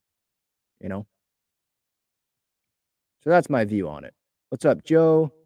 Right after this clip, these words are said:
Devin says, "I don't want to sound restrictive, but for the best interest in the team, I would not let him play in the W B C." Yeah. And by the way, the title of this episode, "Should the Padres allow Juan Soto to play in the W B C?"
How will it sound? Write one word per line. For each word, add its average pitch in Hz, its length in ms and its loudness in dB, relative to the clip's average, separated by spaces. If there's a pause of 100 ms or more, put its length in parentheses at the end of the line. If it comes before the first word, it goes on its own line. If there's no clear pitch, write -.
(640)
Devin 165 220 4
says, 156 220 2
"I 151 80 4
don't 175 240 4
want 175 220 2
to 147 80 -12
sound 156 340 -2
restrictive, 131 580 -2
but 113 160 -2
for 143 140 -4
the 127 80 0
best 147 320 0
interest 147 320 -6
in 135 60 -2
the 123 80 -2
team, 127 300 -6
I 117 40 -2
would 113 160 -2
not 113 320 -4
let 117 140 0
him 107 100 -4
play 110 240 -2
in 101 80 -6
the 98 60 -8
W 98 280 -8
B 92 140 -10
C." - 320 -14 (140)
Yeah. - 180 -10 (760)
And 151 80 0
by 185 120 10
the 185 80 10
way, 147 100 8
the 123 80 2
title 180 380 4
of 156 80 2
this 151 200 2
episode, 127 480 0
"Should 165 140 -2
the 160 80 -2
Padres 151 380 2
allow 135 240 2
Juan 123 260 2
Soto 123 240 -2
to 110 80 -4
play 123 300 -2
in 110 80 -4
the 104 60 -4
W 107 260 -2
B 98 160 -8
C?" - 260 -14